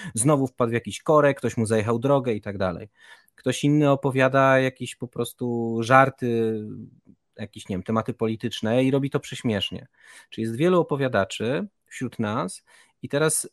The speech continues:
no bo my jesteśmy rodzicami, jasne, mamy dzieci, ale mamy też i osoby dorosłe, mamy nastolatków, którzy są z nami. To gdybyś teraz na chwilę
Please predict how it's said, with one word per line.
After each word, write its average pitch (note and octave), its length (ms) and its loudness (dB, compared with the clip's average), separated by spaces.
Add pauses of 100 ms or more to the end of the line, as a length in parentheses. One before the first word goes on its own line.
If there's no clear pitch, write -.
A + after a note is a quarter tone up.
(300)
no C#3+ 120 -2
bo D#3+ 100 2
my F3+ 100 4
jesteśmy F3 340 0
rodzicami, D#3+ 440 2
jasne, E3+ 240 2
mamy D3 240 4
dzieci, C3+ 360 -2
ale D3 180 4
mamy D#3 240 0
też F3 220 -8
i F#3+ 180 -8
osoby A3+ 400 -8
dorosłe, C4+ 340 0
mamy A#2 200 4
nastolatków, F#3 600 -4
którzy A2 220 -10
są G#2 160 -6
z G2 60 -8
nami. F#2 280 -4 (340)
To - 120 -4 (120)
gdybyś F#3 440 -6
teraz F#3+ 200 -2
na F3 100 4
chwilę E3 480 0